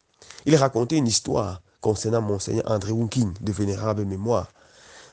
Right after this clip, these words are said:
Un jour, il a renvoyé un séminariste. Et le séminaire rentre à la maison et voit ses parents et dit à ses parents qu'il a été renvoyé. Les parents demandent, « Qu'est-ce que tu as fait ? » « Je n'ai rien fait. » « Mais comment on te renvoie parce que tu n'as rien fait ? » Il dit, « Je ne sais pas. »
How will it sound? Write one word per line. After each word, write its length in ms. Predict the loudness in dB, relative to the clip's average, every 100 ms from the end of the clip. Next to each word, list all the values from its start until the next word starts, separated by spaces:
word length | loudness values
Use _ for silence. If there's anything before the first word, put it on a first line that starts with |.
| 0
Un 140 | 2
jour, 280 | 4 0 -2 _ _ _ _ -8 0
il 120 | 4
a 240 | 4 0 -6
renvoyé 460 | -2 -2 2 2
un 60 | 2
séminariste. 720 | 0 -2 -2 -2 0 -2 -4 -10 _ _ _ _
Et 60 | 6
le 80 | 6
séminaire 300 | 4 0 0
rentre 220 | -2 0
à 20 |
la 80 | 0
maison 220 | 0 0
et 60 | 0
voit 120 | -2
ses 160 | -4
parents 240 | -6 -4 -2
et 60 |
dit 120 | 0 -2
à 60 |
ses 120 | -4
parents 340 | -6 -6 -6 -10 _ -20 -18 -2
qu'il 140 | 0
a 20 |
été 180 | 0 -2
renvoyé. 480 | -4 -6 -4 -6 -8 _ _ -20 -6
Les 80 | -6
parents 180 | -2 -2
demandent, « 220 | -2 -6
Qu'est-ce 160 | -6 -6
que 80 | -6
tu 180 | -4
as 100 | -4
fait ? » « 220 | -6 -12 -16 _ _ -8
Je 120 | -2
n'ai 140 | 0
rien 280 | -2 -4 -6
fait. » « 260 | -8 -14 -16 _ _ -14
Mais 60 | -8
comment 200 | -2 -2
on 60 | -2
te 100 | -2
renvoie 320 | -2 -2 -4
parce 180 | -6 -10
que 40 |
tu 140 | -6
n'as 80 | -6
rien 220 | -4 -8
fait ? » 180 | -10 -16 -20 _ _ _ -20 _
Il 80 | -6
dit, « 100 | -2
Je 120 | -2
ne 100 | -2
sais 160 | -4 -6
pas. » 240 | -6 -10